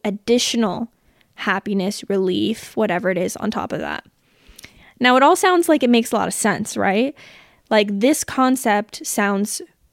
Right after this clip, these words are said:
very peaceful. It sounds like, "Okay, yeah, I wanna get to that stage. I wanna be, like,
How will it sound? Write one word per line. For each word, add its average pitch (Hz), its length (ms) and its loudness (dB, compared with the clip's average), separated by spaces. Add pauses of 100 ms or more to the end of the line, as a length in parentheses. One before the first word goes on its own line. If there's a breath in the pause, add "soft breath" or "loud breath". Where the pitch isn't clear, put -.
(460)
very 233 360 4
peaceful. 196 540 -4
It 226 100 -6
sounds 208 280 0
like, 202 180 -2
"Okay, 226 260 0
yeah, 208 240 0
I 202 120 0
wanna 269 380 2
get 226 180 0
to - 80 -8
that 190 200 -4
stage. - 360 -6
I 196 80 0
wanna 254 300 2
be, 220 220 0
like, 190 340 -4